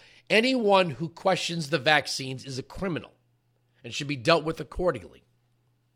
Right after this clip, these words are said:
Except for Biden and Harris, who fired the first shot of vaccine disinformation.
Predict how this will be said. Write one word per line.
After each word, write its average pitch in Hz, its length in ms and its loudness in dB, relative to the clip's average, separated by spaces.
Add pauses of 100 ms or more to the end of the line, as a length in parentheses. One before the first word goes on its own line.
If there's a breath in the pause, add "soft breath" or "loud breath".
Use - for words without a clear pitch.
(1500)
Except 185 320 4
for 170 100 0
Biden 143 380 4
and 120 140 -8
Harris, 143 480 0 (360)
who 180 120 -4
fired 196 420 8
the 117 80 -2
first 117 320 -4
shot - 460 -6 (200)
of 127 200 0
vaccine 135 440 2
disinformation. 123 800 -8